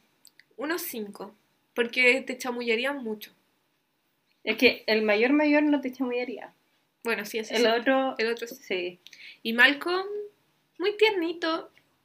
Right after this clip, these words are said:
Speaker 1: uno
Speaker 2: Pero es que también siento que es pesado.
Speaker 1: Sí, es, son, siento que serían de esos buenos que son feos, pero como que te darían la corta. Y es como, o sea, nada en contra de los buenos feos.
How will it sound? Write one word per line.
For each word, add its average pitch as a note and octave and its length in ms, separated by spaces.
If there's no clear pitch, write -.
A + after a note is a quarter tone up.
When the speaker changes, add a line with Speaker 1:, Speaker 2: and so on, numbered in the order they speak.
Speaker 1:
uno E4+ 340
Speaker 2:
Pero A3+ 140
es - 80
que B3 80
también A#3 240
siento C4+ 180
que C#4 120
es - 40
pesado. G#3+ 480
Speaker 1:
Sí, D4+ 600
es, C#4 220
son, F4+ 300
siento F4 240
que F4+ 100
serían D#4+ 240
de F4+ 60
esos E4 200
buenos C#4+ 260
que - 280
son D#4 280
feos, B3+ 380
pero B3 140
como A#3 160
que A3+ 60
te A3 100
darían G#3+ 200
la B3+ 120
corta. - 320
Y A#3 80
es A#3 60
como, A3 320
o G#3+ 60
sea, A3+ 160
nada G3+ 180
en A#3+ 80
contra C#4 200
de D4 40
los D4 80
buenos D#4 240
feos. - 180